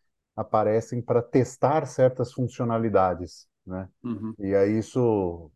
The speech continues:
Speaker 1: isso bem aceito na sociedade, ou muita gente, ah,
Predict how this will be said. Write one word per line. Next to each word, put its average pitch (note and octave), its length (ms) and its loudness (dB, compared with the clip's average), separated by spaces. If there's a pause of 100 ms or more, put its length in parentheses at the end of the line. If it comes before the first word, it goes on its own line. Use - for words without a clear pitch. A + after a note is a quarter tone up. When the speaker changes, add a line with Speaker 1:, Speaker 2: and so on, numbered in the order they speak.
(140)
Speaker 1:
isso - 320 -20
bem A#2+ 320 0
aceito A#2+ 680 0
na G#2 80 -2
sociedade, G#2+ 800 0
ou G#2 80 -4
muita G#2 340 -2
gente, G#2+ 480 -6 (540)
ah, F#2+ 600 -8